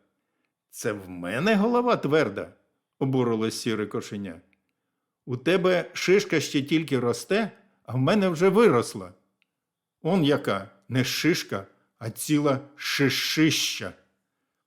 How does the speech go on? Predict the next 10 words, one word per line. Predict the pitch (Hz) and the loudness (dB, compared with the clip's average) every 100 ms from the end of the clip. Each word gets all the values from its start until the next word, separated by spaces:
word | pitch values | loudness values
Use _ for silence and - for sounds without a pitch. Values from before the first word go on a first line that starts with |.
| _ _ - | _ _ -4
Ти | 135 | -2
чого | - 147 147 | 0 0 0
своє | 202 196 196 | 0 2 2
чоло | 196 220 180 117 | 2 2 2 2
підставляєш?» | 143 123 - 156 160 107 92 - _ _ _ _ _ _ _ _ _ _ - | -2 -4 -2 -2 0 -2 -4 -10 _ _ _ _ _ _ _ _ _ _ -14
Це | - 113 | -8 -4
я | 110 85 110 113 190 | -6 -8 -4 -2 -2
своє | - 240 240 | 0 0 0
чоло | 226 262 220 135 | -2 -2 0 0
підставляю? | 131 - - 139 127 107 95 | -4 -6 -6 -4 -2 -4 -6